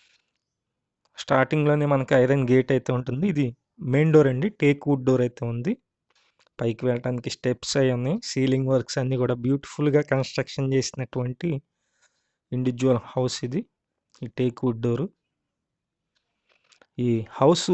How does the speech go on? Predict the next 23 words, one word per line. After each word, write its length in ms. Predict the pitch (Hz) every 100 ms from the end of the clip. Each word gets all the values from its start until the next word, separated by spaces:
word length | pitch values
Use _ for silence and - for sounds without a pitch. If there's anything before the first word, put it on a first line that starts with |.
| 165
కాస్ట్ 400 | - 160 - -
ఫార్టీ 380 | - 147 147 156
ల్యాక్స్ 340 | 147 143 -
అండి. 220 | 139 139 214 _ _ _ _ _ -
మొత్తం 220 | 143 - 185
డీటెయిల్స్ 360 | 165 175 175 175
అన్నీ 160 | 170 160
చెప్తాను. 460 | 156 - 151 160 233 _ _ _ -
ప్లీజ్ 200 | 147 151
వీడియోని 440 | 135 147 170 175 165
మాత్రం 260 | 156 165 151
స్కిప్ 320 | - 151 -
చేయకుండా 380 | 165 151 151 151
చివరి 360 | - 147 139
వరకు 280 | 139 139 -
చూడండి. 460 | 139 151 135 131 175 - _ _ _ _ -
క్రింద 240 | 214 180
ఫ్లోరింగ్ 520 | 208 - 170 185 190 185
అంతా 200 | 170 180
మార్బుల్ 420 | 160 165 160 170
అయితే 180 | 165 160
యూజ్ 200 | 156 -
చేశారండి. 580 | 156 - 139 139 143